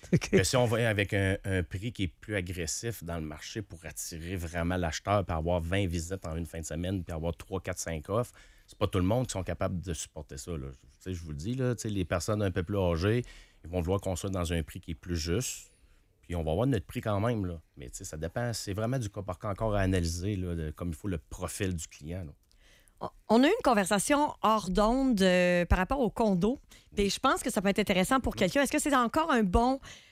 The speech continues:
Speaker 3: euh, un bon investissement au Québec, là, d'acheter un condo présentement ?
Speaker 2: Ben écoute, c'est un bon investissement si tu veux l'habiter, je crois, vraiment.
Speaker 3: Ok.
Speaker 2: Mais si c'est dans le but de louer, là, il faut faire
Speaker 3: Ça vaut
Speaker 2: attention.
Speaker 3: pas la peine.
Speaker 2: Faut viser les, vraiment les bons secteurs.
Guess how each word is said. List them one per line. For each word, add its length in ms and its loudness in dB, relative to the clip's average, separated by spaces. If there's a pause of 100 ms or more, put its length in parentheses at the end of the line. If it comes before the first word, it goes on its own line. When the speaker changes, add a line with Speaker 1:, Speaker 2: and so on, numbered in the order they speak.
(160)
Speaker 3:
euh, 300 4
un 60 6
bon 160 6
investissement 640 2
au 80 2
Québec, 380 2
là, 80 0
d'acheter 400 2
un 100 4
condo 340 0
présentement ? 460 -6 (120)
Speaker 2:
Ben 100 -2
écoute, 200 -2
c'est 160 -4
un 140 4
bon 260 2
investissement 640 0
si 280 -6
tu 160 -12
veux 120 0
l'habiter, 920 0
je 200 -4
crois, 560 -6 (200)
vraiment. 380 4 (100)
Speaker 3:
Ok. 60 0 (140)
Speaker 2:
Mais 280 -4
si 440 -4
c'est 180 -2
dans 140 2
le 120 2
but 200 -4
de 100 0
louer, 680 0 (440)
là, 100 -4
il 60 -2
faut 100 -6
faire 140 -2
Speaker 3:
Ça 100 0
vaut 160 -2
Speaker 2:
attention. 260 4
Speaker 3:
pas 80 4
la 100 0
peine. 180 -4
Speaker 2:
Faut 120 2
viser 300 -2
les, 160 0
vraiment 340 0
les 140 2
bons 180 0
secteurs. 380 -6